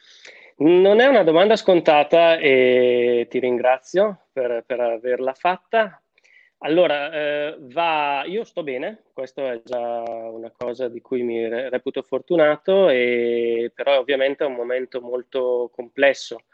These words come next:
Ehm, non esistiamo solo come singoli in questo momento, ma ci sono dei nuclei a cui apparteniamo e di cui ci stiamo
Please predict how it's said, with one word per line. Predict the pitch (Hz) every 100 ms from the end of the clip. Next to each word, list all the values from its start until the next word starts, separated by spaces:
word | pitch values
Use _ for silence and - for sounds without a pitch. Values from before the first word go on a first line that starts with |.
| _ _ _ -
Ehm, | 120 113 117 123 123
non | 123 131 147
esistiamo | 135 139 - - 170 175 180 170 156 147 131
solo | - 165 170
come | 156 147
singoli | - 185 196 165 143
in | 139
questo | 151 139 -
momento, | 147 147 147 165 160 190
ma | 139
ci | 135
sono | 151 143
dei | 135 131
nuclei | 147 147 - 147 135 123 _ _ _
a | -
cui | - 156
apparteniamo | - 135 135 127 139 143
e |
di | 127
cui | 143
ci | 131
stiamo | 127 139 131 127 123